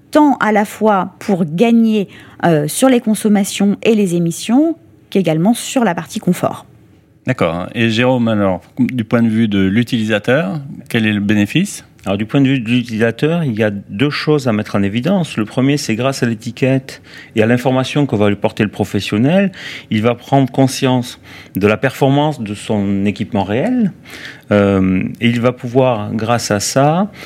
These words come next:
Speaker 3: programmer, euh, le remplacement éventuel. À partir du moment où il sait, où il a conscience de ce qu'il peut gagner, il va pouvoir, euh, il va pouvoir se lancer dans une amélioration des performances énergétiques, une réduction des gaz à effet de serre,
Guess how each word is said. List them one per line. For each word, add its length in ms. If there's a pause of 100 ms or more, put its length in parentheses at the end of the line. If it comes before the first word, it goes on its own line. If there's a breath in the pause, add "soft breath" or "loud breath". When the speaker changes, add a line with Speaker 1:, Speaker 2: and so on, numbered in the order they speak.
(180 loud breath)
Speaker 3:
programmer, 580 (500)
euh, 300 (260)
le 100
remplacement 440
éventuel. 480
À 60
partir 240
du 40
moment 140
où 80
il 140
sait, 420
où 80
il 80
a 60
conscience 720 (300 loud breath)
de 40
ce 100
qu'il 160
peut 240
gagner, 420 (460 loud breath)
il 120
va 120
pouvoir, 580
euh, 440 (220)
il 80
va 100
pouvoir 480
se 140
lancer 340
dans 400 (140)
une 140
amélioration 480
des 100
performances 440
énergétiques, 540
une 80
réduction 460
des 100
gaz 220
à 40
effet 220
de 60
serre, 400